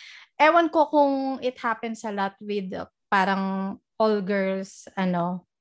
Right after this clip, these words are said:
na circle. Pero parang yun din kasi yung, yung napansin ko na kapag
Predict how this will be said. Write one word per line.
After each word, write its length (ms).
na 440
circle. 580
Pero 320
parang 260
yun 160
din 180
kasi 380
yung, 360
yung 460
napansin 560
ko 160
na 140
kapag 320